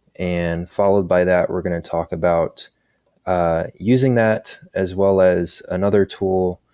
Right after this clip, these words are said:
with factoring trinomials. Um, and we'll kind of see in the next video where we get into some more advanced problems that kind of combine the two, as well as talking t-, t-,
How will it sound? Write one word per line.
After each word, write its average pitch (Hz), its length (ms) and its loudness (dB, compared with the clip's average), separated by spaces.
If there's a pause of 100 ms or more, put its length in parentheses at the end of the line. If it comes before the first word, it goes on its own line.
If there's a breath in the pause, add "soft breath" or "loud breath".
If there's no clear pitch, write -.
(280)
with 92 360 -2
factoring 92 720 -2
trinomials. 101 1000 -2 (480)
Um, 87 540 -2
and 90 320 -4 (300)
we'll 98 420 -2
kind 107 180 -2
of 95 80 -2
see - 160 0
in 95 120 0
the 90 60 0
next 92 260 0
video 95 280 4
where 90 220 2
we 87 100 0
get 90 140 -2
into 90 300 -4
some 92 200 -6
more 87 160 -4
advanced 85 440 -6
problems 85 400 -2
that 80 120 -6
kind 90 160 -6
of 82 100 -8
combine 90 360 -2
the 90 100 -4
two, 87 440 -4 (400 loud breath)
as 85 120 -8
well 82 140 0
as 82 140 -4
talking 87 380 -6
t-, - 180 -10 (320)
t-, - 180 -12